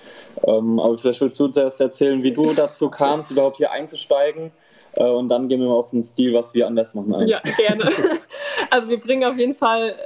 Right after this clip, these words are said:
Speaker 2: würde ich sagen, junge, neue Ideen hier mit rein, ähm, die auch ja nicht immer direkt nur auf Zustimmung finden. Also natürlich ist es auch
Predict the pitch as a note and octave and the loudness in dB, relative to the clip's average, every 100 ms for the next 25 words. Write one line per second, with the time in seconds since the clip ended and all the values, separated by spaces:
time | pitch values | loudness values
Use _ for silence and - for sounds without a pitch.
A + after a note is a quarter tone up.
0 | - A3 G#3+ A3+ A3 A3 A3 G#3+ A#3+ B3 | -4 -2 -2 0 0 0 0 0 2 0
1 | A3+ G#3+ A#3 A3+ G3+ A3+ C4 C#4+ C4+ C#4 | 2 0 0 -4 -4 -2 0 0 2 0
2 | C#4 C#4 C4+ G#3+ A#3+ C#4 D4 - - - | 0 -4 -4 0 0 0 -4 -12 -20 -10
3 | - A#3+ A3+ A3+ A3+ G#3+ A#3 A#3 A3 - | 0 0 2 0 0 0 0 2 0 0
4 | - A3 A3+ A3+ _ _ _ _ _ _ | 0 0 0 -4 _ _ _ _ _ _
5 | A#3 A3+ A3+ C#4+ C#4 B3 A3 A3+ A#3+ - | 0 2 0 0 2 0 0 0 0 -2
6 | - - A#3+ C4+ C4 A3+ - D#4 F4+ G4 | -12 -2 2 2 0 -6 -2 0 0 0
7 | E4+ F4 E4+ - E4+ D#4+ - A#3 A3+ A3+ | 0 0 -2 0 0 0 0 0 0 0
8 | B3+ C4 B3+ - A#3+ A3 A3+ | 0 -2 -2 -4 0 0 0